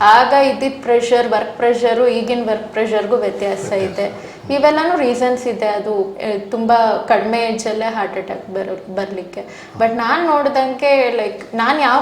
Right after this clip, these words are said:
Speaker 1: ಕೇಸಸ್ಸು ನೋಡಿಲ್ಲ ಆ ಟೈಪ್
Speaker 2: ಕರೆ-,
Speaker 1: ಕೋವಿಡ್
Speaker 2: ಎರಡಕ್ಕೂ
Speaker 1: ವ್ಯಾಕ್ಸಿನ್.
Speaker 2: ಸಂಬಂಧ ಇಲ್ಲ.
Speaker 1: ನಾನ್ ನೋಡಿಲ್ಲ.
Speaker 2: ಅದೇ, ಅದೇ,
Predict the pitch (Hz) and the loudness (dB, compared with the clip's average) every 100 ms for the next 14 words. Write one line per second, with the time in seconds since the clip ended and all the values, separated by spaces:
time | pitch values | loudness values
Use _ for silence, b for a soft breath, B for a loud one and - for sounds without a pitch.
0 | - 277 277 269 269 226 196 190 185 - | 2 0 0 -2 -2 -2 0 0 0 -4
1 | 107 104 - 98 135 135 139 151 156 165 | -6 -6 -6 -2 2 4 6 8 8 8
2 | 170 160 131 127 123 101 - - - 240 | 8 8 6 4 4 2 -2 -6 2 4
3 | 311 339 214 190 - - - - 107 92 | 4 2 0 -2 -4 -8 -10 -12 -12 -10
4 | 107 - | -12 -16